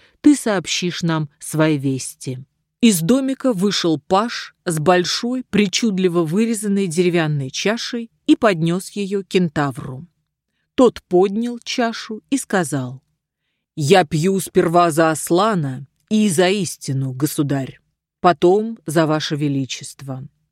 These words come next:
Он одним глотком выпил вино, которого хватило бы на шестерых крепких мужчин, и вернул пажу пустую чашу. «Теперь скажи нам, Рунамудр, — молвил король, —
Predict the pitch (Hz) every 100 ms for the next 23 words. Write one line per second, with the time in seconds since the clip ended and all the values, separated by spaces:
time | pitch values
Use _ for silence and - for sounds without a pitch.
0 | _ _ _ _ _ 208 214 190 180 185
1 | 185 175 165 170 - 170 160 147 170 170
2 | 156 135 143 143 156 202 - _ _ _
3 | _ _ 185 185 196 180 175 165 180 -
4 | 190 185 170 175 175 180 - 175 - 175
5 | 180 170 - 180 175 - 175 165 170 -
6 | - 175 165 170 _ _ _ _ 294 208
7 | 175 170 170 160 - 151 135 165 220 226
8 | - 160 - 160 147 147 - 143 127 -
9 | 131 135 - _ _ _ _ _ _ _
10 | - 165 175 170 - 170 165 240 185 135
11 | - 170 165 165 175 190 147 - - _
12 | _ _ 165 175 156 160 - 165 160 131